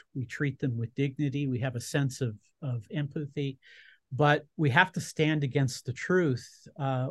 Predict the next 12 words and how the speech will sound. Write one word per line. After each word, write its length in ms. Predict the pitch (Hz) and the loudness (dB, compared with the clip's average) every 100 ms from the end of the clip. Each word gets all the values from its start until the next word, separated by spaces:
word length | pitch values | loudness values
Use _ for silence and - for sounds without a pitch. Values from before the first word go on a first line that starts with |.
| - | 2
or 240 | 151 139 | 4 6
we 260 | 120 160 254 | 6 6 8
will 240 | 220 151 | 8 6
be 380 | 127 139 120 107 | 6 2 0 0
held 240 | 147 123 113 | 0 0 -2
accountable, 760 | 120 139 127 123 120 127 113 - - - - _ - | -2 0 2 0 0 -2 -4 -8 -20 -20 -20 _ -8
uh, 240 | 151 139 135 | 0 2 4
by 220 | 151 165 | 6 6
the 100 | 180 | 6
God 300 | 202 226 240 | 6 6 4
of 140 | - | 2
truth. 360 | - 127 151 | -4 -6 -8